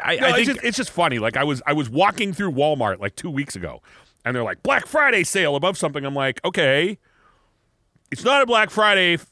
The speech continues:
Speaker 2: sale if it's not on Black Friday." But here's what really, really, really annoyed me today. I actually saw on Black Friday early Cyber Monday sale. I'm like, "What the hell?"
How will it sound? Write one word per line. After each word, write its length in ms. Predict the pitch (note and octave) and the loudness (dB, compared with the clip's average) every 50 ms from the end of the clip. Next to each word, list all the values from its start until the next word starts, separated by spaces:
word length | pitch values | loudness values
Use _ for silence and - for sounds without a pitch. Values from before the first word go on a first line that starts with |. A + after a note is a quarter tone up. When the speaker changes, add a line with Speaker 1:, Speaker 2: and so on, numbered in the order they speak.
| _ _ | _ _
Speaker 2:
sale 340 | - - F#3 D#3+ D3 D3+ D3+ | -6 -2 0 2 2 2 2
if 80 | C3+ C3 | 2 0
it's 140 | B2+ - - | -2 0 0
not 160 | D3+ D3+ D3 | 2 2 2
on 100 | C#3 A#2+ | 2 2
Black 160 | B2+ A#2+ B2 | 0 0 2
Friday." 220 | - C#3+ B2+ G#2 | 2 2 2 2
But 100 | G#2 C#3 | 0 0
here's 160 | G#3 D4+ D4+ G#3+ | 0 0 0 0
what 240 | C4 G#3+ F3 D#3 | -2 -4 -4 -4
really, 400 | F3+ G#3 G#3+ G#3 G3+ F#3+ F3 D#3 - - _ _ - | -4 -2 -2 -2 -2 -2 -4 -6 -10 -16 _ _ -12
really, 480 | F#2+ A2 D3+ F3+ F#3 F#3+ F3+ F3 E3 - _ _ _ _ - | -6 -4 -2 0 0 0 0 -2 -4 -6 _ _ _ _ -18
really 420 | F2 F#2 A#2+ E3 F#3 F#3 F3 D#3+ | -10 -4 -2 0 0 2 2 2
annoyed 300 | D#3 C#3+ C#3 C#3+ C#3+ C#3+ | 2 2 2 2 0 0
me 140 | C3 B2 G#2 | 0 -2 -2
today. 320 | F#2 F2+ D#2+ C2 B1 - _ _ _ _ _ _ _ _ _ _ _ | -2 -2 -4 -4 -8 -14 _ _ _ _ _ _ _ _ _ _ _
I 200 | - A3+ B3 - - | 0 2 2 2 0
actually 520 | - - D4+ D4+ - - - D4+ C4+ B3 G#3+ | 0 0 0 0 -2 -4 -6 -2 -2 -2 -2
saw 600 | - - - A3+ G#3 G3+ D#3 C3+ A#2+ A#2 A#2 A#2+ - _ - | 0 0 2 4 4 4 4 4 4 2 2 -2 -4 _ 2
on 340 | A3 A#3 C4 D4 D4+ D#4 C4+ | 4 6 6 6 4 2 2
Black 320 | C4 C4 B3 A#3+ A#3+ - | 4 4 4 4 2 0
Friday 840 | - - B3+ A#3 A3 G3+ F#3 D3+ C3 A#2 G#2+ G2+ G2 F#2+ G2+ G2+ - _ _ _ _ _ _ _ _ _ _ _ _ _ _ _ _ _ - | -2 0 2 2 4 4 4 4 4 2 2 0 0 -2 -4 -8 -10 _ _ _ _ _ _ _ _ _ _ _ _ _ _ _ _ _ 0
early 320 | - C#4 D4 C#4 C4 B3 G#3+ | 2 4 4 4 4 2 2
Cyber 460 | - - A#3 G#3 G3 F3+ F#3+ F#3 E3 | 2 4 4 4 4 4 2 2 2
Monday 340 | E3 E3 E3+ D#3+ C3+ C3+ B2+ | 2 2 2 2 0 0 -2
sale. 320 | - - D3+ D3 D3 D3+ | -2 -2 0 0 0 0
I'm 120 | D#3+ F3+ A3+ | 0 0 0
like, 240 | B3 A#3+ - - - | 0 0 0 2 2
"What 220 | D#4+ D4+ - - | 2 2 2 0
the 180 | D4+ A#3 A#3+ - | 2 2 2 2
hell?" 720 | - F#3+ A#3+ G4+ F#4+ - - - G3+ - - - A#3+ | 2 2 4 4 2 2 0 -4 -8 -8 -8 -8 -10